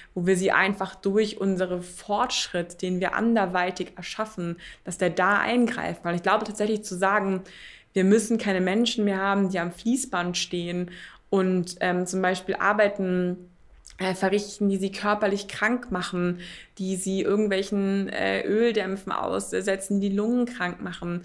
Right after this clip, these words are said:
Dass das inzwischen Roboter machen, ist, glaube ich, ein wahnsinnig guter technischer Fortschritt. Und ich würde dann eher andersrum sagen, ich glaube, dass wir uns gesellschaftlich ähm, damit beschäftigen müssen, dass vielleicht dieses kapitalistische System davon, dass irgendwie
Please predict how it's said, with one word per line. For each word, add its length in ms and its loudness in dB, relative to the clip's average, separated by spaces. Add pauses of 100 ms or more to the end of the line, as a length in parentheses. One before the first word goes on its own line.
(240)
Dass 100 -4
das 180 2
inzwischen 360 2
Roboter 480 2
machen, 400 -4 (320)
ist, 160 -4
glaube 200 6
ich, 140 -2
ein 260 0
wahnsinnig 680 2
guter 240 -4
technischer 420 -6
Fortschritt. 600 -4 (320)
Und 80 2
ich 140 2
würde 140 4
dann 120 6
eher 220 2
andersrum 500 2
sagen, 300 0
ich 120 -10
glaube, 540 4 (260)
dass 140 -6
wir 100 2
uns 200 2
gesellschaftlich 960 0 (380)
ähm, 220 0
damit 200 2
beschäftigen 580 0
müssen, 280 -2
dass 180 -4
vielleicht 400 -2
dieses 180 -4
kapitalistische 680 -2
System 520 0
davon, 320 0
dass 140 -2
irgendwie 480 -2